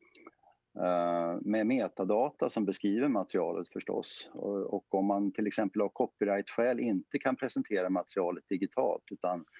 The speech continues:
bara kan, eh, publicera en metadatapost utan digitalt innehåll så kan man göra det också. Eh, och i så mått är Alvin också en, eh, katalog.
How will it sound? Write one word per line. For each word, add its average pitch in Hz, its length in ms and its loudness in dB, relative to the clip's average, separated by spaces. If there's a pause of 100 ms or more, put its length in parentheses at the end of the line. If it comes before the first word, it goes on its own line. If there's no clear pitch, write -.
(280)
bara 101 340 2
kan, 95 440 0
eh, 92 200 -6 (100)
publicera 98 440 0
en 92 80 2
metadatapost 95 880 -2
utan 113 260 0
digitalt 98 520 0
innehåll 90 400 -2
så 98 320 -6
kan - 140 0
man 95 140 2
göra 85 240 0
det 82 140 -4
också. - 340 -12 (920)
Eh, 101 180 2
och 110 140 0
i 110 40 0
så 117 180 2
mått 117 320 -2
är 98 200 2
Alvin 92 340 0
också - 280 -4
en, 85 220 -4
eh, 87 240 -8
katalog. 98 720 -2